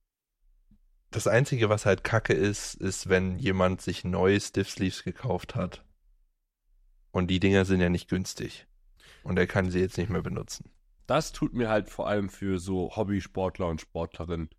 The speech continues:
Speaker 2: total leid.
Speaker 1: Das ist der einzige, also das ist meiner Meinung nach der einzige Punkt, wo man sich richtig drüber aufregen kann. Das andere, ja, mein Gott, welcome to Marktwirtschaft, Alter.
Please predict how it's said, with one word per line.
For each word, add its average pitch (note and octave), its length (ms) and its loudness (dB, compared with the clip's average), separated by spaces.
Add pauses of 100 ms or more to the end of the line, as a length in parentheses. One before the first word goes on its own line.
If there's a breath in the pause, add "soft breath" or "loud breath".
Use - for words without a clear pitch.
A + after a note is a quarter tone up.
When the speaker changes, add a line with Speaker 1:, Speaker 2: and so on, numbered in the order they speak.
(360)
Speaker 2:
total F#2 320 -4
leid. E2 340 -6 (320)
Speaker 1:
Das B2+ 200 4
ist E3 160 2
der G2 100 6
einzige, G#2+ 400 0
also F#2+ 160 -2
das G2 180 -6
ist G#2+ 60 -4
meiner G2+ 300 6
Meinung A2+ 260 0
nach G#2 140 -2
der - 180 0
einzige F#2+ 320 -2
Punkt, G2 300 -6
wo F#2 80 -2
man F#2 160 -2
sich A#2 220 -8
richtig F#2 340 -2
drüber F2 260 -4
aufregen - 460 -6
kann. - 240 -8 (2500 soft breath)
Das - 280 2
andere, C3+ 560 4 (600 loud breath)
ja, A2+ 260 -4
mein G#2 260 -2
Gott, - 460 -8 (360 loud breath)
welcome G#2 460 0
to - 120 -6
Marktwirtschaft, G2+ 800 0
Alter. F#2 380 0